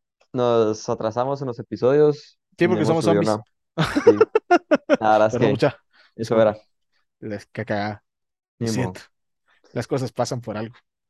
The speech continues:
Speaker 2: Pero, bienvenidos sean. Vamos a retomar, eh, esto. Esperamos, pues,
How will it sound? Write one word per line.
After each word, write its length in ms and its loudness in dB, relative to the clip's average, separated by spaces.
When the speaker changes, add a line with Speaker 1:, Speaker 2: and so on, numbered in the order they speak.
Speaker 2:
Pero, 240 4
bienvenidos 380 -4
sean. 260 -2
Vamos 560 -6
a 500 0
retomar, 680 -4
eh, 360 -6
esto. 440 -6
Esperamos, 640 -8
pues, 280 -14